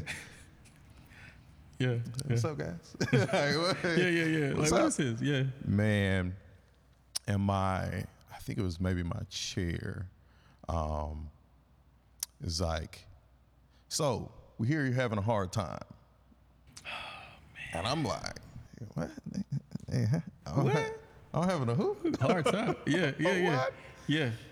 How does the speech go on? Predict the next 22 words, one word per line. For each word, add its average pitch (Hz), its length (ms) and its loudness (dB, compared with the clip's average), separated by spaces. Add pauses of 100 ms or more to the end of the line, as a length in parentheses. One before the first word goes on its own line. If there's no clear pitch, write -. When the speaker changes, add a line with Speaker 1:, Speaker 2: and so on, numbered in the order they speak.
(260)
Speaker 1:
Totally 123 500 2
caught 92 240 2
off 87 180 -2
guard. 92 400 -2 (220)
And 92 260 0
what 95 200 0
they 92 160 2
end 90 200 0
up 82 140 -2
doing 90 280 2
is 85 360 -2 (360)
they 87 120 2
put - 280 2
me 92 280 2
on, 82 480 0 (180)
um, 80 480 -2 (580)
an 90 100 2
improvement 101 580 0
plan, - 420 -8
basically. - 560 -4 (560)
I 101 100 2
got, 92 240 -4